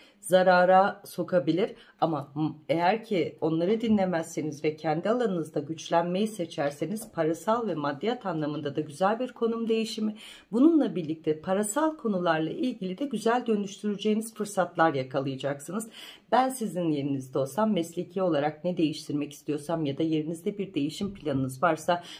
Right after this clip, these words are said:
bununla ilgili artık bu radikalliği verin ve yolunuz bu noktada aydınlık olacak değerli yengeç burçları.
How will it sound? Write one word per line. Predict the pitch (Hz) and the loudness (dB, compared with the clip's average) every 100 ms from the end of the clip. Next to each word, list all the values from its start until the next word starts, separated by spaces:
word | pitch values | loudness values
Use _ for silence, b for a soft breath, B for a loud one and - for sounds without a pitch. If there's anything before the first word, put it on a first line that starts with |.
| B | B
bununla | 269 269 202 | 2 4 4
ilgili | 143 127 143 | 0 -4 -4
artık | - 208 160 - - | -2 -2 -4 -12 -6
bu | 208 | 0
radikalliği | 180 - - 147 127 127 | 0 -2 -6 -4 -4 -2
verin | 180 214 233 233 | 0 2 0 -2
ve | 190 | -2
yolunuz | 175 160 147 143 - | 0 0 -2 -8 -2
bu | 202 | -2
noktada | 143 - 156 285 | 0 -4 -2 2
aydınlık | 220 170 160 151 | 2 2 0 0
olacak | 156 131 147 139 160 | -2 -2 -4 -2 0
değerli | 139 131 | -2 -2
yengeç | 135 139 135 139 131 | -2 -2 -4 -6 -10
burçları. | 131 - 123 | -8 -6 -8